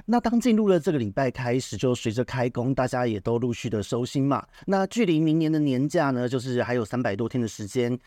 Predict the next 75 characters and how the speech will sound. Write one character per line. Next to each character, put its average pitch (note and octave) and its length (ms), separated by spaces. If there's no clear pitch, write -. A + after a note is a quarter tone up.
今 A#3+ 180
年 G3 160
的 D#3+ 80
连 D3 200
续 E3+ 160
假 D3 240
日 D#3 100
又 D#3 100
特 C#3 280
别 A2 280
少， G2+ 300
所 B2 140
以 A#2+ 120
只 G#2 200
能 G#2+ 120
说 B2+ 240
请 G2+ 220
大 A#2+ 140
家， A#2 280
呃， A#2 180
多 F#3 180
加 F#3+ 220
油， B2+ 220
挺 G#2 280
住 C3+ 280
哦。 B2 240
那 C4 100
在 C4 120
录 B3 200
这 G#3+ 160
一 G#3+ 120
集 C3 220
的 C3 140
这 A#2+ 120
个 C3 80
当 D3 280
天 C#3+ 240
呢， B2+ 100
就 A#2 80
是 C3+ 120
二 C#3+ 120
月 C3 160
十 A2+ 220
九 G#2+ 120
号， G#2+ 140
是 B2 220
雨 A2+ 200
水 - 220
这 - 160
个 A#2 80
节 G#2+ 260
气。 A2+ 380
那 A3+ 160
虽 C4 120
然 G3+ 220
今 A3 160
年 F#3 160
呢， D3 220
雨 C#3+ 200
水 C#3 220
的 A2+ 80
天 C#3 240
气 C#3+ 180
是 D3+ 140
蛮 A#2+ 300
热 D3 300
的 G#2 200
啦， G2 340
这 F3 120
几 A2 100
天 C3+ 100
都 C#3+ 80
蛮 B2 240
热 B2+ 240
的。 G#2+ 200